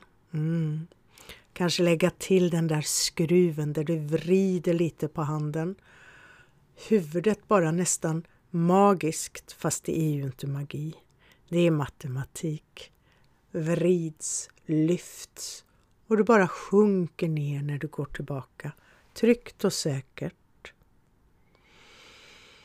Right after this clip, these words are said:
Mm, och du kan naturligtvis fortsätta med det här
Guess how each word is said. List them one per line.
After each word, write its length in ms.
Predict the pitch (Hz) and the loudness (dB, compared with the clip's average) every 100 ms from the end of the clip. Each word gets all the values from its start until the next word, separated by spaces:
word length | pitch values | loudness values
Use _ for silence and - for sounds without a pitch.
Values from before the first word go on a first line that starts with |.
| _ _ _ _ _ _ _ _ 233 | _ _ _ _ _ _ _ _ 0
Mm, 760 | 220 208 170 151 143 139 143 185 | 2 2 0 -2 -4 -6 -8 -6
och 100 | 147 | -4
du 220 | 156 190 | -2 0
kan 220 | - 233 | 2 4
naturligtvis 1040 | 240 - - 254 190 160 - 196 202 - | 4 2 4 4 4 0 -2 2 2 0
fortsätta 680 | - 208 - - 190 196 240 | 0 0 0 -2 -2 0 2
med 220 | 214 185 | 2 2
det 80 | 151 | 0
här 500 | 131 180 147 156 214 | -2 -2 -2 -4 -8